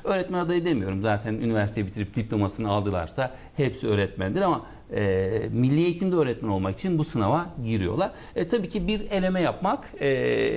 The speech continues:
gerekiyor. Dört yüz on iki bin içerisinde yaklaşık on bin, e, meslektaşımız akademiye, e, girecek. Bunun için de bir eleme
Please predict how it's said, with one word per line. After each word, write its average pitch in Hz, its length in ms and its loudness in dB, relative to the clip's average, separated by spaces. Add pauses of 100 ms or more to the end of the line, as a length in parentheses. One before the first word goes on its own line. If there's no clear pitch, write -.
(120)
gerekiyor. 131 720 0 (320)
Dört 139 240 2
yüz 135 100 -2
on 127 120 0
iki 120 240 -4
bin 123 180 0
içerisinde 120 440 0
yaklaşık 120 580 -2 (840)
on 147 340 2
bin, 120 360 -2
e, 101 360 2
meslektaşımız 110 1000 -2
akademiye, 90 720 -2
e, 85 320 0
girecek. 110 440 -2 (280)
Bunun 254 140 2
için 180 160 -4
de 214 100 2
bir 226 160 -2 (100)
eleme 185 420 2